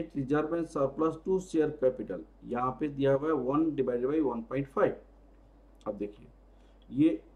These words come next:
आपके institute ने गलत किया है, ये थोड़ा सा मुझे आपको बताना पड़ेगा। यहाँ पे working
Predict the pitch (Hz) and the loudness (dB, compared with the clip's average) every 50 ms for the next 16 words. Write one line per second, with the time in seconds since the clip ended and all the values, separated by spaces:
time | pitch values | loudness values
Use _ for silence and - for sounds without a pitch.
0 | - - 131 131 127 - - 160 165 165 170 - - 143 139 135 - - 156 147 | -4 0 2 2 2 0 -2 0 0 0 0 -2 -4 -4 -4 -4 -4 -2 -2 -2
1 | 143 147 160 165 143 123 131 131 131 - - - 135 165 170 - - - - - | 0 2 0 0 4 4 4 2 2 -4 -4 2 4 4 4 2 -2 -8 -14 -20
2 | - - - - - - - - - - - - - 113 113 135 143 143 - - | -20 -20 -20 -20 -20 -20 -20 -20 -20 -20 -20 -20 -16 -6 -2 -2 -2 -2 -6 -10
3 | - - 156 160 165 165 165 - 151 151 156 151 139 127 127 123 139 151 - - | -4 2 4 4 4 4 2 0 -4 -4 -2 -2 -2 -4 -2 -2 -2 -4 -4 -4
4 | 107 117 117 - - - - 117 117 113 101 101 101 101 - - 98 98 95 104 | -8 -8 -10 -6 -8 -6 -6 -6 -6 -6 -8 -8 -8 -10 -10 -10 -10 -6 -4 -4
5 | 101 107 110 101 - 127 139 156 - - - - - - - - - - - - | -4 -4 -8 -10 -12 -14 -14 -14 -16 -20 -20 -20 -20 -20 -20 -20 -20 -20 -20 -20
6 | - - - - - - - - - - - - - - - - - - - - | -20 -20 -20 -20 -20 -20 -20 -20 -20 -20 -20 -20 -20 -20 -20 -20 -20 -20 -20 -20
7 | - - - - - - - - - - - - - - - - - - - - | -20 -20 -20 -20 -20 -20 -20 -20 -20 -20 -20 -20 -20 -20 -20 -20 -20 -20 -20 -20
8 | - - - - - - - - - - 113 110 104 - - - - - - | -20 -20 -20 -20 -20 -20 -20 -16 -10 -8 -2 -2 -2 -2 -4 -10 -18 -20 -20